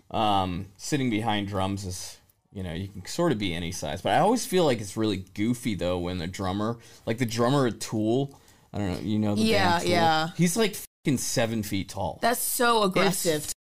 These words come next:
Speaker 2: be a
Speaker 1: fucking
Speaker 2: drummer.
Speaker 1: really tall, yeah. I like, I like a happy, like, kind of, maybe, I don't like when they're too tall. It looks weird when they play. Like, if you're, like, between five five and, like, five nine, I feel like that's a good rock and roll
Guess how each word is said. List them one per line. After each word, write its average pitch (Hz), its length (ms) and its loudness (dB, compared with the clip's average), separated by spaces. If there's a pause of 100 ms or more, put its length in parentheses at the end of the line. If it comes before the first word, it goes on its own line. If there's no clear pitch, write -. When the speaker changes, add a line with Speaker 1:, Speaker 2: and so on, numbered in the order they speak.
Speaker 2:
be 202 60 2
a 165 60 4
Speaker 1:
fucking 113 100 2
Speaker 2:
drummer. 160 160 4
Speaker 1:
really 131 240 4
tall, 107 480 0
yeah. 120 260 2 (240)
I 127 120 0
like, 165 340 2
I - 160 4
like 175 240 2
a 170 80 2
happy, 151 500 2
like, 131 380 2 (240)
kind 139 300 0
of, 131 180 -2
maybe, 165 580 2 (560)
I 175 120 2
don't 233 120 4
like 214 220 2
when 202 100 2
they're 156 140 4
too 143 200 2
tall. 95 380 2
It 110 100 2
looks 165 300 0
weird 131 540 2
when 110 160 -2
they 107 100 0
play. 107 400 -2 (500)
Like, 127 160 0
if 139 180 -2
you're, 190 140 6
like, 208 280 2
between 147 440 2
five 156 480 4
five 131 580 4 (220)
and, 113 160 -2
like, 95 200 0
five 110 560 2
nine, 87 520 -2 (200)
I - 80 -6
feel 95 200 -4
like 87 180 -6
that's 110 240 2
a 110 60 -4
good 95 240 -2
rock 85 280 -2
and 85 120 -4
roll 76 260 -4